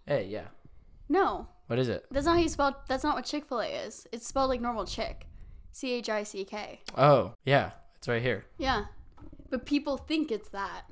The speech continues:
Speaker 2: I vividly remember thinking this when I was, like, texting Chick-fil-A to people or whatever, that, like, it was different than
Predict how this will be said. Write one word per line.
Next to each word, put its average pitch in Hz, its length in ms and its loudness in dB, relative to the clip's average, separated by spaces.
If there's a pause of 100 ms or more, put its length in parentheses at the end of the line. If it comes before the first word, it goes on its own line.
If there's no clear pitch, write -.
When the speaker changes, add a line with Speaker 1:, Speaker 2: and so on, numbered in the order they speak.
Speaker 2:
I 294 220 10
vividly 269 540 4
remember 240 400 0
thinking 214 420 -4
this 302 300 0
when 240 100 0
I 220 80 4
was, 220 180 -2
like, 214 160 -4
texting 220 520 -6
Chick-fil-A 254 480 -4
to 247 80 -6
people 277 520 -2 (320)
or 220 160 8
whatever, 214 640 2 (280)
that, 226 200 6
like, 240 180 -2
it 233 60 -2
was 214 260 0
different 226 600 0
than 190 360 -4